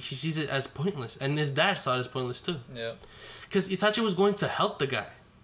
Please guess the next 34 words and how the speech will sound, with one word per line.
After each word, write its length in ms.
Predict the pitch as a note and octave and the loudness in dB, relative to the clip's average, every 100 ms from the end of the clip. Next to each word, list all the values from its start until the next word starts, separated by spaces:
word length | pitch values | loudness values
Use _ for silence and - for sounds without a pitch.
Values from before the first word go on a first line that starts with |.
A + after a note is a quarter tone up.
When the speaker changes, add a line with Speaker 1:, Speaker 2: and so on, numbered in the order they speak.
| - - - - - - - - - D#3+ | -20 -20 -20 -20 -20 -20 -20 -20 -8 0
Speaker 1:
and 120 | E3+ | 4
then 220 | G3+ G3 | 4 4
the 80 | E3+ | 4
guy 220 | F3+ F#3+ | 4 4
just 180 | F3+ - | 4 4
saw 120 | F#3+ | 4
that 160 | F3 D3 | 4 2
he 100 | F3 | 0
had 200 | F3+ D3+ | 0 0
the 160 | C3+ | 0
Uchiha 300 | - G3 F#3 | 0 0 0
symbol, 480 | - C3+ B2+ C#3+ E3 - - - - - - | 0 0 0 -2 -4 -14 -20 -20 -20 -20 -4
and 180 | D#3 D3+ | -2 0
was 140 | D3+ | 2
like, 200 | D3 C3+ - - - - - - - - | 2 0 -4 -14 -20 -20 -20 -20 -20 -8
"I'm, 220 | D3 D3+ - - | -4 -4 -8 -6
like, 160 | C#3+ C3+ | -2 0
I 60 | |
need 140 | E3+ E3 | 2 0
to 0 | |
kill 160 | - F#3 | 0 0
this 80 | - | 0
kid." 220 | - B2 | -2 0
Speaker 2:
Yep. 220 | A#2+ B2 - - - - C#3 | 0 -2 -8 -20 -20 -20 -14
Yes, 320 | C3+ C3 C3 | -8 -6 -6
sir. 320 | - D3 C#3+ C3 - - - D3+ | -8 -10 -10 -12 -18 -20 -10 -4
Speaker 1:
And 260 | D3 C#3 F3 E3+ - - - - - - - - - - - | -2 -2 -6 -14 -16 -12 -12 -12 -16 -20 -20 -20 -20 -14 -4
Kishimoto 540 | C4+ - D3 D3 C#3+ | 0 2 4 4 4
is 100 | B2 | 2
a 60 | B2 | 0
great 340 | C3+ C3+ B2+ | 0 0 0
author. 440 | B2 A#2+ - A#2+ A2 - - | -2 -4 -6 -12 -12 -18 -12
It's 160 | - | -6
like, 120 | C3+ | -6